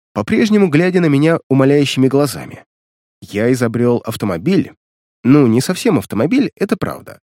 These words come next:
но за неимением лучшего названия я его назвал так. Я годами экспериментировал и строил его. Это все дело моих рук и исключительно моего мозга. Сейчас он закончен во всех отношениях.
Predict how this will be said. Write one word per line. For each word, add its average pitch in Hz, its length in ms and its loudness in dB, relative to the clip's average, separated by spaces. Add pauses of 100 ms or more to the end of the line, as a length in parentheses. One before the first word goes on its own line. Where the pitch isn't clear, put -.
(420)
но 107 300 -2
за 101 120 -6
неимением 113 720 0
лучшего 101 420 -4
названия 98 680 -4 (260)
я 101 180 -2
его 220 140 2
назвал 165 440 -2
так. - 340 -14 (600)
Я 120 220 -2
годами 135 400 2
экспериментировал 107 920 -2 (340)
и 113 100 -2
строил 120 380 0
его. 69 400 -8 (540)
Это 117 200 -4
все 101 140 -6
дело 98 240 -2
моих 120 260 0
рук 180 280 -2 (320)
и 104 120 -4
исключительно 117 600 -2
моего 101 320 -2
мозга. 185 560 -4 (560)
Сейчас - 460 -4
он 226 80 -2
закончен 170 680 -2 (220)
во 240 120 0
всех 113 260 -2
отношениях. - 640 -6